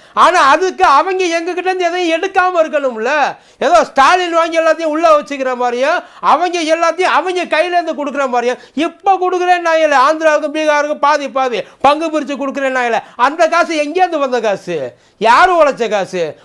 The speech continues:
உட்கார்ந்து மோடி ஐயா ஓடி ஓடி உழைச்சாரா? மூட்டை தூக்குனாரா? நிர்மலா அம்மா ஊறுகாய் போட்டு வித்தாங்களா? எதுல வந்த காசு? இது எல்லாமே எல்லா ஸ்டேட்லேருந்து வந்த காசு. உழைச்ச காசு இல்ல தம்பி, ஒவ்வொரு ஸ்டேட்டும் உழைச்ச காசுல தான்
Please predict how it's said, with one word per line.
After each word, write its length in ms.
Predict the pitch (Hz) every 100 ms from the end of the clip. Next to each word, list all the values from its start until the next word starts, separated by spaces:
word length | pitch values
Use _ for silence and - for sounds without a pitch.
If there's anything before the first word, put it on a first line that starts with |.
| -
உட்கார்ந்து 380 | 240 311 277
மோடி 240 | 247 285 311
ஐயா 240 | 269 240
ஓடி 240 | 233 277 269
ஓடி 160 | 247
உழைச்சாரா? 760 | 233 226 226 202 180 233 240 170 - _
மூட்டை 400 | 233 302 294 233
தூக்குனாரா? 580 | 220 196 170 190 247 196 _
நிர்மலா 260 | 233 311 349
அம்மா 240 | 311 285
ஊறுகாய் 440 | 294 320 349 311 269
போட்டு 220 | 262 254
வித்தாங்களா? 500 | 226 240 196 170 131 120 _ _ _
எதுல 360 | - 294 370 381
வந்த 240 | 302 247
காசு? 500 | 208 196 - 165 123 - _ _
இது 260 | - 254 240
எல்லாமே 640 | 247 277 349 339 277 240 302 381 - _
எல்லா 560 | - 277 320 349 349 320
ஸ்டேட்லேருந்து 680 | - - 359 349 330 320 320
வந்த 200 | 294 285
காசு. 300 | 269 220 - - -
உழைச்ச 640 | 247 302 339 339 370 349
காசு 300 | 320 320 302
இல்ல 140 | 285
தம்பி, 300 | 262 254 302
ஒவ்வொரு 480 | 285 247 277 302 277 269
ஸ்டேட்டும் 400 | 339 349 311 269
உழைச்ச 340 | 302 311 320
காசுல 380 | - 254 247 233
தான் 300 | 233 311